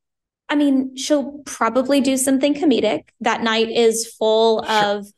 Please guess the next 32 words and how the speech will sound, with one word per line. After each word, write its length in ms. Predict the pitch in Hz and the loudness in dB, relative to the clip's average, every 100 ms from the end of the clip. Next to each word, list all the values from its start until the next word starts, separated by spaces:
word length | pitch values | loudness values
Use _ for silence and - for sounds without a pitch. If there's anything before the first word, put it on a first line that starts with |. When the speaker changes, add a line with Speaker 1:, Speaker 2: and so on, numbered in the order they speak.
| _ _ - | _ _ -6
Speaker 1:
you 120 | 254 247 | -2 0
know, 260 | 208 202 | 0 -4
ballads, 800 | 202 208 233 226 214 220 214 196 | -4 -2 0 0 -2 -4 -6 -8
but 200 | - 220 | -6 -6
also 600 | - 202 202 - 196 196 - | -4 -4 -4 -6 -6 -6 -4
a 80 | 214 | -2
lot 260 | 202 190 | 0 0
of 160 | 208 202 | -2 -4
really 320 | 214 202 208 | -4 -2 -2
entertaining, 560 | 214 202 - 214 202 214 | -4 -6 -6 -6 -4 -4
humorous 560 | 208 208 196 196 202 | -4 -4 -4 -4 -6
moments. 680 | 196 196 214 285 339 - - _ _ _ _ _ - | -6 -4 -2 -2 -4 -8 -12 _ _ _ _ _ -6
What 160 | 339 | 0
if 120 | 415 415 | 0 2
we 160 | 415 | 2
saw 220 | 403 349 | 2 0
something 400 | 339 339 320 330 | 0 -2 -2 -2
else? 560 | 339 330 302 - - - _ | -2 -4 -4 -6 -10 -12 _
What 400 | 262 240 233 233 | 0 2 4 4
if 140 | 254 262 | 2 2
we 180 | 285 285 | 2 2
saw 280 | 285 269 285 | 2 2 2
her 180 | 285 | 2
do 280 | 277 294 285 | 0 0 -2
something 540 | 294 285 277 285 277 285 | -2 -4 -4 -4 -2 -2
else? 460 | 302 311 - - - - 208 _ _ | -4 -6 -8 -12 -14 -20 -20 _ _
Um, 440 | 247 233 214 233 226 | -2 -2 -2 -6 -4
I 100 | 233 | 0
would 180 | 226 226 | 0 0
love 540 | 233 226 220 220 220 233 | 0 2 2 0 -4 -6
to 100 | 240 | -6
see 880 | - 240 226 226 220 220 220 226 | -2 -2 0 0 0 -2 -2 -6